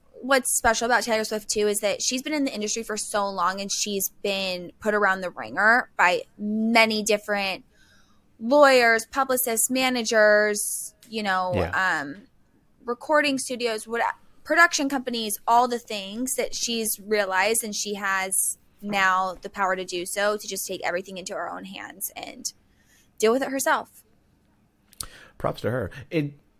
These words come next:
Speaker 2: in line with this, this is, like, a random side story, but I just read that P. Diddy gave back all of the rights to the music that made up Bad Boy, which is the record company that he created.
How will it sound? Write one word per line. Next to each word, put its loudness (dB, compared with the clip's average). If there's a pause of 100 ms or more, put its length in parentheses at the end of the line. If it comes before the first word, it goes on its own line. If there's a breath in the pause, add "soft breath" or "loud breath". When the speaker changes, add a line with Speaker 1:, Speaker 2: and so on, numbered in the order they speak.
(140)
Speaker 2:
in 6
line 6
with 2
this, -2
this -4
is, -4
like, -2
a -2
random -4
side -2
story, -6
but 2
I 4
just -2
read 4
that 0
P. 0
Diddy 0 (680 soft breath)
gave 4
back 4 (540)
all 4
of 2
the 0
rights -2
to -10
the -4
music -4
that 0
made -4
up -8
Bad -2
Boy, 2
which -4
is -8
the -2
record -6
company -4
that 0
he -6
created. -4